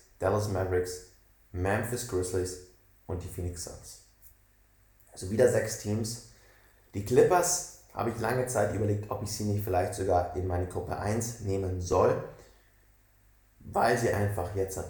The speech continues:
mit John Wall einen ehemaligen All-Star haben.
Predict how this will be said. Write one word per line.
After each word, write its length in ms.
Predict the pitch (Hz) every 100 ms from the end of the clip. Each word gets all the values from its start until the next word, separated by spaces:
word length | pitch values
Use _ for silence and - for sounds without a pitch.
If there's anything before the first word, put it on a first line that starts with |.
| 104
mit 360 | 95 104 104 -
John 340 | 104 98 98
Wall 460 | 92 90 85 - - - - - _
einen 720 | 90 95 92 90 87 82 85 -
ehemaligen 460 | 110 107 92 92 92
All-Star 500 | 113 95 - 85 85
haben. 360 | 82 80 -